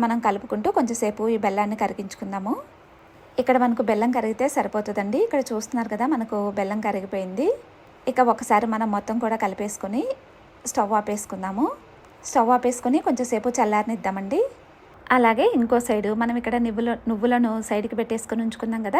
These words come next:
ఇక అవి కూడా వేసుకుందామండి ఈ పిండిలో. వేసుకొని ఒకసారి మనం మరొ-, మరొకసారి మొత్తం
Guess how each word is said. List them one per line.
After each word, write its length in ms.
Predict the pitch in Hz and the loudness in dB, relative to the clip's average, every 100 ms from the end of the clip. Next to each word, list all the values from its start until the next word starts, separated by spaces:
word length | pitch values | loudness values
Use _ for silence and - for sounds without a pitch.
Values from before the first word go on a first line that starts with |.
| 494 269 | 2 4
ఇక 100 | 233 | 2
అవి 120 | 220 208 | 2 0
కూడా 160 | 220 220 | -2 -2
వేసుకుందామండి 580 | 208 208 208 202 196 220 247 | -4 -6 -6 -6 -2 -2 -2
ఈ 20 | |
పిండిలో. 300 | 196 196 214 466 - - - - - - - - 233 | -4 -4 0 0 -2 -14 -20 -20 -20 -20 -20 2 4
వేసుకొని 360 | 233 - 233 220 | 4 4 0 0
ఒకసారి 320 | 220 - 208 208 | 0 0 0 0
మనం 180 | 208 208 | -2 -2
మరొ-, 260 | 202 - - | -4 -6 -2
మరొకసారి 520 | 208 208 226 208 208 339 480 | 0 0 -2 -2 2 4 4
మొత్తం 180 | 254 226 | 2 0